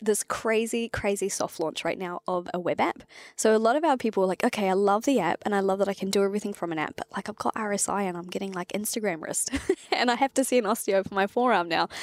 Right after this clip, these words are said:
So can I use it on desktop?" I'm like, "Okay, well,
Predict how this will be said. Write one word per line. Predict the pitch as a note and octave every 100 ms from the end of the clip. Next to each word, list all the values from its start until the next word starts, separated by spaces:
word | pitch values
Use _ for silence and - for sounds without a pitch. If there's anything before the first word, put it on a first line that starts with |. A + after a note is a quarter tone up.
| -
So | - B3+
can | - C4+
I | B3+
use | A#3+ A#3
it | G3+
on | F#3
desktop?" | G3 - - -
I'm | G3+
like, | F#3+ -
"Okay, | - E3 - - -
well, | - F#3+ G#2+ -